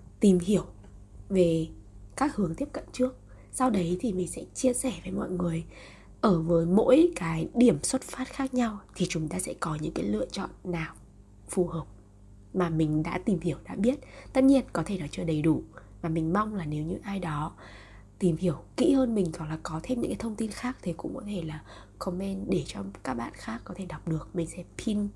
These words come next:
mình sẽ ghim cái comment để lên để các bạn có thêm cái nguồn tham khảo trên cái hành trình, ờ, trở thành một cái người trị liệu, ít nhất là cho mình, ít nhất là chăm sóc được cho bản thân, và sau đấy là cho những người thân yêu, những người xung quanh và phát triển thành cái business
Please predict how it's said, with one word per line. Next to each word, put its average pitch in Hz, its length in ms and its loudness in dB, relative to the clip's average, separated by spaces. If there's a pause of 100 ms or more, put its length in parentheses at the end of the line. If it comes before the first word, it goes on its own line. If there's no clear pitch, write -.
mình 160 80 -6
sẽ - 120 -4
ghim 202 320 0
cái 165 80 -8
comment 180 400 -6
để 147 120 -6
lên 185 200 0 (560)
để 156 100 -2
các - 100 -4
bạn - 140 -4
có 208 160 -6
thêm 190 140 -2
cái - 100 -8
nguồn 165 280 0
tham - 160 -10
khảo - 300 -6 (120)
trên 185 160 -2
cái 156 120 -8
hành 165 260 -4
trình, 156 220 -2 (680)
ờ, 160 80 -10 (160)
trở 185 180 2
thành 151 240 -4
một 151 100 -8
cái 160 120 -8
người 170 180 -4
trị - 160 -6
liệu, 185 220 0
ít 320 180 6
nhất 339 180 4
là 160 120 -4
cho 165 140 -8
mình, 170 200 0 (600)
ít 262 80 6
nhất 285 220 0
là 160 160 -4
chăm 196 200 -4
sóc - 180 -4
được 180 140 -2
cho 185 120 -12
bản 156 240 -8
thân, 185 180 -6 (500)
và 165 60 -8
sau 185 180 -6
đấy 160 220 -4
là 190 100 -6
cho 185 120 -10
những 185 200 -6
người 190 220 -6
thân 208 180 -6
yêu, 208 140 -6
những 202 180 -6
người 190 160 -2
xung 190 200 -8
quanh 196 300 -6
và 170 200 -8
phát - 160 -6
triển 180 200 -2
thành 151 160 -6
cái 156 100 -4
business 185 440 0